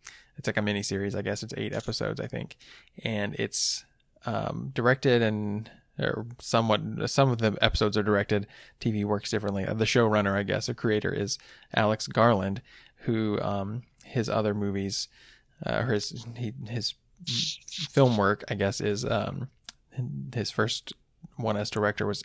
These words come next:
Ex Machina, and then, um, most recently Annihilation. And both of those movies I really, really like. And, um, Devs is very interesting. I'm only three episodes in, but it's in-, very intriguing. It's about this, um, mysterious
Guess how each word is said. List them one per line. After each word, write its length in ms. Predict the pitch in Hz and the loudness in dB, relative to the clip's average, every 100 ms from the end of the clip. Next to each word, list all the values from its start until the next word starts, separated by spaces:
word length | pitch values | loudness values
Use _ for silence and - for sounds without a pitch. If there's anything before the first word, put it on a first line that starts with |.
| - | -4
Ex 200 | - - | -4 -2
Machina, 520 | 101 - 127 139 165 - - - _ | -4 0 0 2 0 -8 -20 -20 _
and 220 | - 107 | -8 -4
then, 360 | 107 101 98 98 | 0 0 0 -2
um, 360 | 104 101 101 101 | -4 -4 -4 -6
most 240 | 107 107 - | -4 -4 -2
recently 600 | 104 107 107 101 101 101 | -4 -4 -6 -6 -6 -4
Annihilation. 880 | 110 104 98 98 98 98 - 104 117 _ - - - | -2 -2 -2 -4 -4 -4 -6 -6 -8 _ -20 -20 -12
And 260 | 117 107 104 | -8 -6 0
both 220 | 117 131 | 2 2
of 120 | 113 | 2
those 200 | 104 101 | 2 0
movies 280 | 107 98 98 | -2 -2 -2
I 60 | |
really, 360 | 98 98 104 101 | -4 -4 -4 -4
really 240 | 95 95 | -2 -4
like. 320 | 95 98 98 101 | -4 -4 -4 -6
And, 200 | 95 98 - - - - | -8 -10 -14 -20 -18 -8
um, 380 | 110 95 95 117 _ _ 127 | -4 -4 -4 -8 _ _ -6
Devs 540 | 110 101 104 104 - - _ _ - | 2 4 4 2 -4 -6 _ _ -6
is 180 | 117 - | -4 -4
very 640 | 113 - 110 110 110 101 | -8 -10 2 6 6 6
interesting. 360 | 98 101 98 101 | 2 -2 -2 0
I'm 120 | 113 | 2
only 540 | 135 127 120 113 110 | 4 4 4 4 2
three 300 | 110 110 120 | 0 0 2
episodes 440 | 135 135 - 139 139 | 2 2 2 2 4
in, 240 | 139 139 - - - _ | 4 2 -4 -20 -20 _
but 140 | 127 107 | -8 -8
it's 140 | - | -8
in-, 180 | - 110 | -10 -8
very 360 | 113 120 127 | 2 8 8
intriguing. 560 | 127 120 127 120 117 117 | 6 4 4 4 4 2
It's 140 | 113 | 2
about 240 | 107 107 101 | 4 4 4
this, 240 | 104 - - | 2 -2 -2
um, 240 | 104 107 | -2 -2
mysterious 580 | 107 - 123 117 117 - | -4 -2 0 0 0 -4